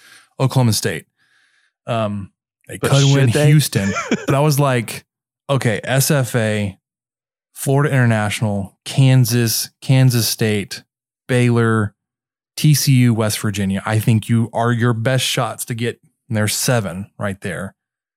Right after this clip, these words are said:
Speaker 1: "to get to a bowl game."
Speaker 2: Did you have Houston in there or no?
Speaker 1: I did not. Houston
Speaker 2: Okay,
Speaker 1: would
Speaker 2: I
Speaker 1: be
Speaker 2: agree with that.
Speaker 1: next, probably. I'm like, if your season's going well,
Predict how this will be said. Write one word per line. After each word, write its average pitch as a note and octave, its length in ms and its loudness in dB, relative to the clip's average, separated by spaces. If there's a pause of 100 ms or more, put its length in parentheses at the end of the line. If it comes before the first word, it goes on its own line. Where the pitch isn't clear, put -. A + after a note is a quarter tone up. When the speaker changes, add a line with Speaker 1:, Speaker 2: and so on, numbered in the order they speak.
(300)
Speaker 1:
"to - 60 -16
get G#2+ 160 -4
to G#2+ 120 -2
a G2 40 -2
bowl F#2 200 -4
game." D2 240 -8 (640)
Speaker 2:
Did C#3 160 -4
you G3+ 140 2
have F#3+ 180 -2
Houston F#3+ 340 0
in F#3 100 0
there F#3 220 2
or A#2+ 60 2
no? A2+ 120 0
Speaker 1:
I - 40 2
did G#2 180 0
not. - 420 -6 (680)
Houston D#3 400 2
Speaker 2:
Okay, D3 60 4
Speaker 1:
would C#3+ 100 2
Speaker 2:
I - 40 2
Speaker 1:
be C3+ 120 4
Speaker 2:
agree A#2 180 4
with A#2+ 160 2
that. A#2+ 140 2
Speaker 1:
next, A#2 520 -2
probably. G#2+ 500 -4
I'm G#2 160 -2
like, G#2+ 420 -6 (520)
if D#3+ 220 0
your F#3 100 4
season's E3 360 4
going D3+ 300 4
well, G#2 420 0